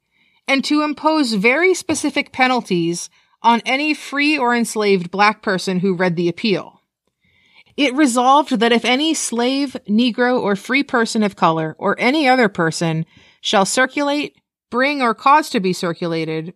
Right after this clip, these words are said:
or brought into this state, or aid or assist in any manner concerned any printed or written pamphlet, paper, or circular,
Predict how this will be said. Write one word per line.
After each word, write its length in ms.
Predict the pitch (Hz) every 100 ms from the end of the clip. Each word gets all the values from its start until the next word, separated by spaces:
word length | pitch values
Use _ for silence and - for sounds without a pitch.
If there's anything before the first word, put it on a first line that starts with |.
| _
or 160 | 208
brought 360 | 185 220 262 240
into 240 | 202 196
this 180 | 175 175
state, 380 | - 170 160 - -
or 180 | 180 -
aid 380 | 220 247 262 247
or 180 | 185 190
assist 440 | 185 - 233 247 202
in 120 | 190
any 260 | 196 247 269
manner 380 | 208 196 202
concerned 580 | 196 202 190 - 190 185
any 280 | - 214 254
printed 460 | 247 269 285 294 262
or 140 | 196
written 320 | 170 233 226
pamphlet, 600 | 226 254 269 - 311 302 _ _ _
paper, 400 | - 269 202 196
or 240 | - 285
circular, 640 | 381 202 175 - 170 165